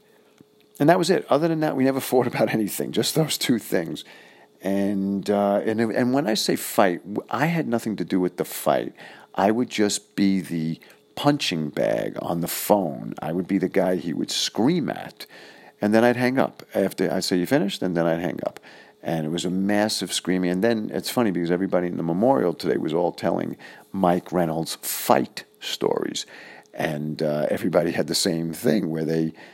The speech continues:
he would scream at them, and then the, he would hang up or they would hang up. But, um, we had a great friendship regardless of, you know, two,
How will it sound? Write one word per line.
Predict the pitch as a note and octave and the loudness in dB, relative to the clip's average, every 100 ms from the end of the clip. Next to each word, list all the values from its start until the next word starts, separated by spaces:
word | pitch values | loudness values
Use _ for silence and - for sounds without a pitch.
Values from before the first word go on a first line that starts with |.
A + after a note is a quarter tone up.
| - | -18
he | - F#2 | -2 0
would | F#2 | 0
scream | - - G#2 G#2 | -2 -2 -2 -2
at | G#2 | 0
them, | G2+ G2+ A#2+ | 0 2 0
and | A2 G#2 | -2 0
then | G#2 G#2 G#2 G2+ F#2 | 0 0 -4 -6 -2
the, | F#2+ - | -2 -2
he | G2 | -2
would | F#2+ G#2 | 0 2
hang | A2 G#2+ | 2 2
up | B2 - | 0 2
or | C3 | 2
they | D#3 | 2
would | G#2+ D2+ | 2 -2
hang | G1+ G1+ | -4 -2
up. | G1+ - - - - _ _ | -2 -4 -20 -20 -20 _ _
But, | G#2+ G3+ - | 2 2 0
um, | G#2 G2+ G2+ G2+ - _ _ _ - - - - | 0 2 -2 -6 -16 _ _ _ -20 -20 -20 -18
we | - A2+ | -2 2
had | A2+ G2+ | 4 2
a | |
great | - G#2 A2+ A#2 | 2 4 4 2
friendship | - G2+ G2 - F#2+ - | -2 0 0 2 0 0
regardless | E2+ F#2 F2+ F2 F#2 - | 0 2 2 2 -2 0
of, | E2+ C#2+ C#2+ | -2 -4 -6
you | F2 | -2
know, | E2+ E2 E2 E2 - | 0 0 -2 -4 -4
two, | - F#2 F2+ F2 E2+ E2+ | 0 2 2 0 0 -2